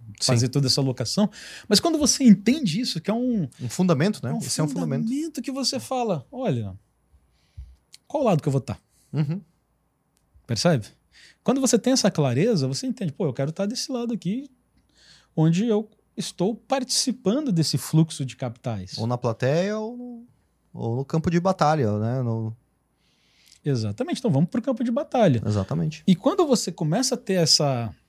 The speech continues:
Speaker 2: essa clareza sobre aprendizado, sobre ciclo de você se desenvolver,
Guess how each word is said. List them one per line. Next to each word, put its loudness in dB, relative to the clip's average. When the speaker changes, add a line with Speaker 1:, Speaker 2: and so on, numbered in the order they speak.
Speaker 2:
essa -2
clareza -2
sobre -4
aprendizado, -2
sobre -6
ciclo 2
de 2
você 2
se 2
desenvolver, 2